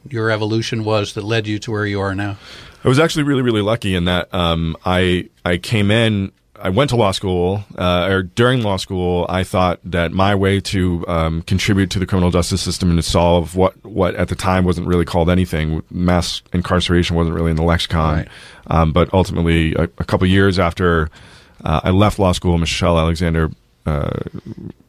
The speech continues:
Speaker 2: published her book, The New Jim Crow, which sort of put it in the mainstream ether. Um, I thought my contribution was going to be a pu-, be a public defender, and then I had the fortune of meeting some great prosecutors while I was still in law school, and they talked to me about the power that you have here, and I,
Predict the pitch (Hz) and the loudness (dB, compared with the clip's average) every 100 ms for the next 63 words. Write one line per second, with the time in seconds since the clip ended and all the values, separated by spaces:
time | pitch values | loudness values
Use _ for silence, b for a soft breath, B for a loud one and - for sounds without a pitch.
0 | _ - 101 90 - 80 87 87 82 78 | _ -2 2 2 2 0 0 2 0 0
1 | 80 - 87 82 76 90 76 - 95 - | -2 2 2 2 0 -2 -2 0 0 2
2 | 78 78 82 80 80 76 95 - 80 - | 0 2 2 0 0 2 2 4 2 0
3 | B B B B - 90 87 82 82 - | B B B B 0 2 4 2 -4 -10
4 | _ _ _ _ _ _ _ - - 113 | _ _ _ _ _ _ _ -20 -2 0
5 | 107 107 92 95 95 92 87 80 82 80 | 2 2 2 0 -2 -2 -2 -2 -2 -2
6 | 85 85 78 78 - 92 - - - - | -2 -2 0 -4 -2 -6 -6 -12 -18 -2
7 | 101 156 92 - 85 123 120 101 98 95 | 0 2 0 -2 -2 0 2 2 2 0
8 | 95 95 92 98 90 87 - 107 98 92 | -2 0 0 0 -2 -4 0 -2 0 -2
9 | 85 90 85 - 87 82 - 78 76 - | 0 0 -2 -4 -4 -2 -2 -4 -4 -4
10 | 82 78 80 80 80 78 76 - - - | -2 -2 0 2 2 2 0 -2 -4 0
11 | 110 98 87 85 90 - 82 76 73 B | 2 2 2 2 0 -2 -2 0 -2 B
12 | B B B - 95 92 92 95 95 90 | B B B -2 2 2 2 2 0 0
13 | 98 107 87 87 - - 85 85 - 82 | 0 0 2 0 -2 -4 -2 0 -2 -2
14 | 82 78 73 80 76 80 82 | -2 -2 -2 -2 0 0 0